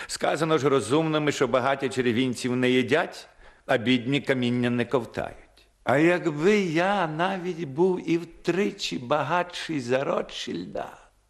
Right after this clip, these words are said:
я все одно би ходив в старенькому картузі і в стоптаних чоботях. Не доїти ж мені корову у фраку. <laughs> Ото було би сміху, якби Ротшильд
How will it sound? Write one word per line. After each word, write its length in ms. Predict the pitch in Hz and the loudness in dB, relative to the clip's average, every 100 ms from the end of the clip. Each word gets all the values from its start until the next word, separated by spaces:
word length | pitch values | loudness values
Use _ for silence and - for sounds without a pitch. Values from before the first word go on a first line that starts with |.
| _ | _
я 140 | - 123 | 0 0
все 240 | 120 120 | 0 0
одно 320 | 107 90 101 | -2 0 0
би 100 | 87 | 0
ходив 460 | 90 92 90 87 76 - _ _ _ _ _ | -2 -4 -4 -4 -4 -10 _ _ _ _ _
в 60 | - | -16
старенькому 640 | - 80 80 78 78 80 | -6 -2 -2 -4 -8 -8
картузі 600 | - 76 - 78 65 95 | -4 -6 -4 -10 -6 -6
і 300 | 98 60 65 | -6 -8 -10
в 80 | 65 | -10
стоптаних 680 | - - 73 - - 71 - | -14 -8 -8 -6 -10 -10 -10
чоботях. 480 | 62 53 53 - - - _ _ - | -12 -12 -16 -18 -20 -20 _ _ -4
Не 160 | 120 | 0
доїти 440 | 123 113 104 131 147 | 2 2 2 2 2
ж 100 | 127 | 0
мені 260 | 110 110 | -2 -2
корову 460 | 110 143 131 135 135 | 0 0 4 4 2
у 140 | - | 0
фраку. 540 | 135 - 107 90 - 123 - _ | -4 0 2 2 0 -8 -8 _
<laughs> 60 | - - - - 196 - - - - - - 220 - - - - 214 - _ - - _ - 339 392 | -6 -2 -6 -2 -4 -4 -6 -6 -4 -6 -4 -10 -10 -8 -10 -8 -12 -12 _ -20 -20 _ -10 0 2
Ото 260 | 139 147 190 | 2 4 4
було 180 | 160 165 | 4 2
би 140 | 147 | 0
сміху, 380 | 131 147 202 185 | -4 -2 0 4
якби 320 | 165 156 127 | 4 4 2
Ротшильд 640 | 143 180 247 - - 147 | 4 2 2 -6 -2 -2